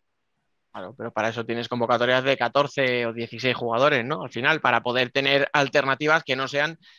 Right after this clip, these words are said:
dos alas zurdos exactamente iguales, dos alas diestros iguales, dos cierres, o sea,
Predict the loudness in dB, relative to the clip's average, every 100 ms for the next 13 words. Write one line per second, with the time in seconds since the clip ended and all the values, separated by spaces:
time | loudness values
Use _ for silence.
0 | _ -8 -4 0 2 2 0 -4 -2 -2
1 | -4 -2 -2 0 -2 0 2 2 -2 -4
2 | 0 0 0 -4 -6 -2 2 2 2 -2
3 | -2 -2 -2 -4 -6